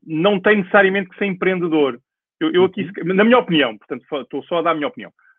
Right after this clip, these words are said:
Speaker 1: Ah, acho que eu, eu separaria um pouco, não chamaria tanto empreendedor, só
Speaker 2: Uhum.
Speaker 1: nesse sentido. Eu a-, eu acho que a palavra mesmo empreendedor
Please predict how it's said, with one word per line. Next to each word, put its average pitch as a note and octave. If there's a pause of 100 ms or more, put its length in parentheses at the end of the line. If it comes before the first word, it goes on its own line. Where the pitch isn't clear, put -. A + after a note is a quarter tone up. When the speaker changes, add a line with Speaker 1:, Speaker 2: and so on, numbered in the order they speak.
Speaker 1:
Ah, D#3+
acho G3
que G#3
eu, G#3
eu G#3+
separaria F#3+
um F3+
pouco, F3+ (140)
não A3
chamaria G#3+
tanto G3+
empreendedor, C#3+ (440)
só F#3+
Speaker 2:
Uhum. F#3+
Speaker 1:
nesse F#3
sentido. C#3+
Eu E3
a-, F#3
eu F#3
acho G3
que F#3
a F3+
palavra E3+
mesmo D3+
empreendedor C#3+